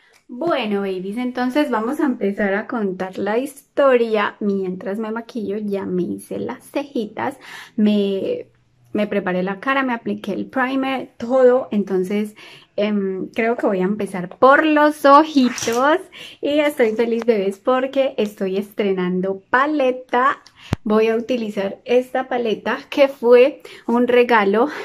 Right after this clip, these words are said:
de una hermosa suscriptora de Popayán. Y miren qué preciosos, eh, colores.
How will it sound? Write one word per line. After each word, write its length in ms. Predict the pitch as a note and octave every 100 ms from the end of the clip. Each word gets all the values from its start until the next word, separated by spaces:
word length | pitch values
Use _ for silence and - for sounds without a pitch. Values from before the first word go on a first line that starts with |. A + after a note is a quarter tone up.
| -
de 140 | A3+ G3+
una 240 | G3 G#3
hermosa 440 | - G#3 G3+ G#3+
suscriptora 720 | A3 A3+ - G3+ F#3 G#3 G3+
de 140 | G#3+ A3+
Popayán. 880 | A3+ C4 C#4 C4+ A#3+ A#3 G3+ G#3+ - -
Y 80 | A3
miren 420 | G#3 G3 G#3 A#3+ - _ _ _ -
qué 160 | D4 D#4 A4 -
preciosos, 960 | A3 G3+ F#3+ G3+ G3+ G3 G3 G#3+ A3 - _ - - _ _
eh, 380 | G3+ G3+ F#3+ G3
colores. 680 | - G#3+ G3 G3 F#3+ E4+ -